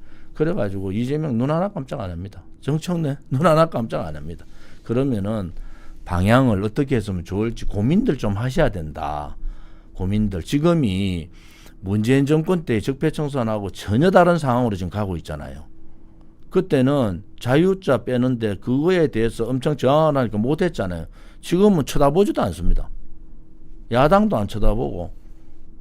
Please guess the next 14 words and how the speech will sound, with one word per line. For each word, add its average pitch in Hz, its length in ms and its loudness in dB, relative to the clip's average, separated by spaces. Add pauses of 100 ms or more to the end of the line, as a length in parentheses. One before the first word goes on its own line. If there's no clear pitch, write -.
(100)
오로지 175 560 4 (280)
자기 160 400 4
길로 143 260 4
가는데 101 960 6
거기에 107 280 4
브레이크를 110 500 0
걸 92 180 -4
수 95 120 -6
있는 90 220 -4
거는 95 280 -4 (380)
국민이다. 107 540 -4 (720)
국민의 123 520 2
여론을 127 420 2
어떻게 127 600 -4